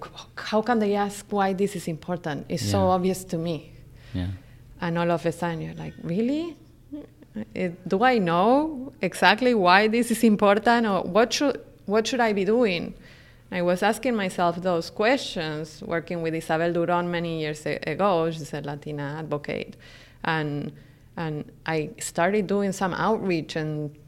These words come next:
Speaker 1: trying to teach Latinas about hereditary breast cancer and what genetics are and what's a mutation and what are the chances you inherit a mutation if your mom has one.
Speaker 2: Yeah.
Speaker 1: And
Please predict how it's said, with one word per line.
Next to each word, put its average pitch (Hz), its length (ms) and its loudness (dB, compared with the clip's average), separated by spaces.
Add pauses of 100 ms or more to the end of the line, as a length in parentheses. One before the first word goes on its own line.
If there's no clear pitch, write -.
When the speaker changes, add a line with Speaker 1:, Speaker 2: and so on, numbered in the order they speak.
Speaker 1:
trying 185 300 0
to 190 120 0
teach 180 260 -2
Latinas 175 480 -2
about 160 380 2
hereditary 170 600 0
breast 151 260 -4
cancer 202 460 4
and 160 240 0
what 160 180 2
genetics 170 640 -2
are 180 420 8
and 156 140 0
what's 156 220 -2
a 160 80 -2
mutation 180 960 2 (360)
and 156 400 0 (180)
what 185 180 4
are 185 140 8
the 165 360 4 (260)
chances 196 520 2
you 170 440 2
inherit 185 580 2
a 190 80 2
mutation 185 600 2
if 165 160 -2
your 160 120 0
mom 156 240 -2
has 180 420 -2
one. 175 440 2 (460)
Speaker 2:
Yeah. 98 300 0
Speaker 1:
And 175 320 0